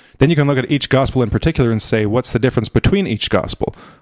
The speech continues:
What are the d-, what can be discerned about the motivations of each writer?" Because things change, details change, important, um, the big details change. So there are what you could call different agendas or just different purposes in the writing of all these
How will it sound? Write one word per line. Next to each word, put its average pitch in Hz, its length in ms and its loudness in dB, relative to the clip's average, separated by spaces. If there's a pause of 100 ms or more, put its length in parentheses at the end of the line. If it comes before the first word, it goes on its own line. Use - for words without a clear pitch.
What 143 200 4
are 131 80 2
the 110 240 0
d-, 98 260 -2
what 117 340 0
can 127 180 2
be 110 160 0
discerned 123 500 0
about 113 280 -2
the 117 60 4
motivations 110 640 0
of 101 140 -4
each 110 240 0
writer?" 117 360 2 (280)
Because 123 300 2
things 139 260 -2
change, 98 500 -2 (200)
details 131 440 0
change, 95 380 -2
important, 127 680 0
um, 107 240 0
the 107 140 -2
big 165 260 -2
details 95 420 -4
change. - 360 -6 (380)
So 110 340 2 (260)
there 123 300 2
are 110 360 0 (320)
what 135 160 2
you 143 80 0
could 127 140 -2
call 117 260 0
different 135 340 0
agendas 110 720 0
or 165 200 2
just 131 240 -2
different - 360 0
purposes 110 600 0
in 107 120 0
the 101 100 0
writing 110 320 0
of 98 100 0
all 104 160 2
these 98 420 -2